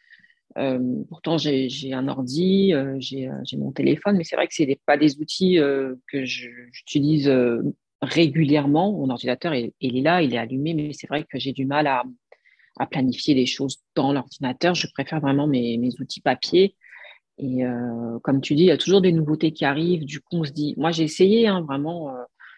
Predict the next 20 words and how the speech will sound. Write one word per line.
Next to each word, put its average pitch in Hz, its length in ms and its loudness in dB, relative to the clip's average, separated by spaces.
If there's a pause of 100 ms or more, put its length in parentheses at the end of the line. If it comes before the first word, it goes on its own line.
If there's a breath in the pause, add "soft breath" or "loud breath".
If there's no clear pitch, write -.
(100)
mais 135 300 6
j'ai, 127 380 0
j'ai 135 140 -4
pas 165 160 4
tenu. 156 400 4
Donc, 127 240 -2 (100)
euh, 123 120 -6
j'ai 131 140 -6
dit, 135 120 -2
bah, 127 120 0
je 120 100 -8
reviens 131 300 -2 (240)
à, - 360 -10
à 160 120 0
mes, 135 420 0 (540 loud breath)
à 131 120 0
mes, 143 140 4
mes 131 480 2
outils, 147 420 -4
euh, 123 140 -2